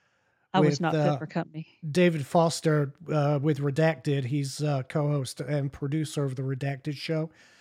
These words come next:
Speaker 2: I was on with him, and we did some, we did some trivia, and I won, uh, for the first two rounds of trivia. I won. Then I had a few Guinnesses and, uh, didn't win another round after that.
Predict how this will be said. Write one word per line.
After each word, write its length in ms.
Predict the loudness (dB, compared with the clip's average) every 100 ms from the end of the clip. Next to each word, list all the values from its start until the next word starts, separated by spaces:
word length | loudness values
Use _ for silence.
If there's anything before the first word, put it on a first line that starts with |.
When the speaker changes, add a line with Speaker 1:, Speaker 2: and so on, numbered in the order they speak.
| _ -2
Speaker 2:
I 60 | 2
was 120 | 4
on 180 | 6 4
with 140 | 2 2
him, 280 | 4 4
and 100 | 2
we 80 | 0
did 240 | 0 -2 -2
some, 440 | -2 0 2 0
we 80 | 0
did 160 | 0 -2
some 160 | -4
trivia, 420 | -2 0 4 2
and 100 | 2 2
I 100 | 0
won, 480 | 0 0 -2 -2 -2
uh, 380 | 0 0 -2 -6 -12 _ _
for 240 | -2 0
the 140 | 0
first 300 | -2 -2 -2
two 200 | -2 2
rounds 540 | 4 6 6 2 -4 -12 _ _ _ -12
of 160 | -10
trivia. 520 | -6 -2 0 0 -2 -6 _ _
I 160 | -4 -2
won. 440 | 0 0 0 -2 -8 _ -14
Then 240 | 0 2 4
I 140 | 4
had 180 | 4 4
a 40 |
few 220 | 2 -2 0
Guinnesses 720 | 0 0 0 0 0 -2 -6
and, 380 | -4 -2 -2 -4 -2
uh, 280 | 2 4 4
didn't 240 | 2 0 0
win 140 | 0
another 260 | 2 2 0
round 280 | 0 0 0
after 260 | -2 -2 -4
that. 240 | -6